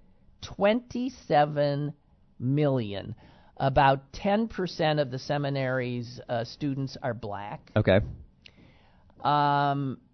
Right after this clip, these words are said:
Speaker 1: it's called the Princeton Theological Seminary. It is not, even though it's in uh, New Jersey. It is not part of, it's not affiliated with Princeton.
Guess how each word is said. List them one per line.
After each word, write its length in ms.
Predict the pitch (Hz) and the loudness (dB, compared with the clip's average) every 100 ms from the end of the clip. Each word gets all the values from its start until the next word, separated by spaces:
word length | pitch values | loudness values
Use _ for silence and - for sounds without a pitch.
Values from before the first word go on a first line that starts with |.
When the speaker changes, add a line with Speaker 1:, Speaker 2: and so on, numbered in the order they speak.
| _ - | _ -6
Speaker 1:
it's 180 | 156 - | -6 -2
called 260 | - 151 | 2 2
the 60 | 143 | 0
Princeton 540 | - 185 196 - 165 | -2 0 0 -2 -2
Theological 720 | 156 156 139 131 135 139 135 | 0 2 4 4 2 0 -6
Seminary. 580 | 135 131 131 123 123 117 | -4 -2 -2 -2 -4 -4
It 80 | 127 | -6
is 140 | 120 | -6
not, 380 | 127 135 139 139 - | -4 -2 -2 -2 -6
even 260 | 139 135 131 | -10 -8 -4
though 160 | 123 123 | -4 -4
it's 200 | 120 127 | -6 -8
in 320 | 123 120 117 - _ - _ _ _ - 101 | -8 -8 -10 -16 _ -20 _ _ _ -14 -8
uh, 1120 | 98 101 104 104 104 104 107 104 104 104 107 | -4 -4 -4 -6 -8 -8 -8 -10 -10 -10 -12
New 280 | 104 117 110 | -10 -8 -8
Jersey. 600 | 113 113 101 98 110 113 | -8 -8 -10 -10 -12 -10
It 100 | 117 | -10
is 180 | 113 117 | -10 -6
not 380 | 123 123 120 - _ _ - | -4 -4 -6 -8 _ _ -12
part 400 | - 113 107 - | -4 -2 -4 -6
of, 200 | 110 101 107 | -8 -8 -10
it's 140 | 123 123 | -10 -6
not 140 | 127 | -6
affiliated 580 | 107 135 123 117 113 110 | -6 -6 -6 -6 -8 -10
with 160 | 107 - | -12 -12
Princeton. 520 | 160 165 - 160 | -10 -10 -6 -6